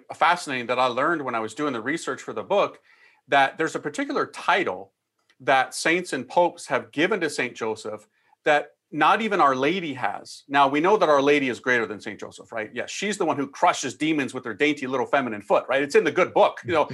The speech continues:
it's the bookends of history from Genesis to Revelation. You know, the woman crushing this filthy thing.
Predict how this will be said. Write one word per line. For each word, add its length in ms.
it's 120
the 60
bookends 380
of 100
history 300
from 180
Genesis 380
to 80
Revelation. 540
You 40
know, 60
the 100
woman 300
crushing 480
this 180
filthy 320
thing. 220